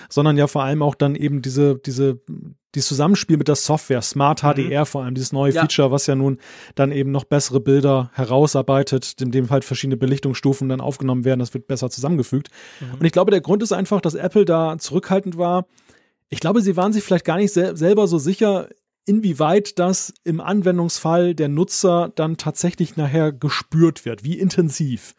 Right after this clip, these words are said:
Speaker 1: Also
Speaker 2: Ja.
Speaker 1: ich glaube, es ist schon ein Unterschied, ob du sagst, du machst einen größeren Bildchip rein, du hast eine bessere Belichtungsstufe, äh, oder bessere Blende und so weiter. Das sind objektive Kriterien, da kann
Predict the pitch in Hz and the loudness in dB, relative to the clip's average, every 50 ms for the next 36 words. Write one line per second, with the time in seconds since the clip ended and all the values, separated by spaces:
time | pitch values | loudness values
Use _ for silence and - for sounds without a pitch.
0 | _ _ _ - - - - - 135 - 139 147 170 156 - 170 190 202 208 180 | _ _ _ -20 -20 -20 -20 -20 -10 -6 -4 -2 -2 0 2 2 2 4 4 2
1 | 196 175 - 208 202 175 175 185 185 202 202 208 185 - - 180 - 170 - - | 0 0 0 0 0 0 -2 -2 -2 0 2 2 0 0 -2 -4 -4 -4 -2 -2
2 | 175 156 151 160 160 180 185 - - - - 147 151 165 160 - - 143 127 147 | -2 0 2 2 2 2 0 -2 -4 -4 -2 0 0 0 0 -2 -4 -2 0 0
3 | 160 - - 135 120 - 156 214 233 - - - 196 196 165 160 170 180 185 190 | 0 0 -2 -4 2 2 2 2 2 2 0 0 0 0 -2 -2 0 0 0 0
4 | 190 190 185 170 151 139 131 135 160 - - - - 147 143 147 135 - 156 151 | 0 0 -2 -2 -2 -2 -2 -2 -2 -4 -6 -8 -8 -6 -4 -4 -2 -2 -2 -2
5 | - - 147 147 143 127 139 139 165 202 - - 202 185 180 180 - - - - | 0 0 2 2 2 2 2 2 2 0 2 2 0 0 0 -2 -2 -6 -6 -4
6 | 160 170 170 160 - 165 151 - - 196 185 - 175 156 151 156 156 143 - 165 | -4 -2 -2 -2 -2 -4 -6 -4 -4 -4 -4 -2 -2 -4 -2 -2 -2 -2 0 -2
7 | 156 - 151 135 123 143 175 202 220 214 202 170 170 165 170 165 170 175 180 - | -2 0 -2 -2 0 0 0 2 4 2 2 2 2 -2 -2 -2 0 0 0 -2
8 | 170 156 - - - - - - - 160 - 202 185 - 185 - 196 160 - - | -4 -6 -8 -14 -20 -20 -10 -4 -2 0 0 0 -2 -2 0 0 0 0 0 0
9 | 190 165 - - - - - 165 165 180 175 175 170 170 165 - _ _ _ _ | -2 -2 -2 -4 -6 -2 0 2 2 4 4 4 2 2 0 -6 _ _ _ _
10 | _ _ _ _ - 156 - - 165 175 175 170 | _ _ _ _ -6 -6 -2 -2 -2 -2 -2 -4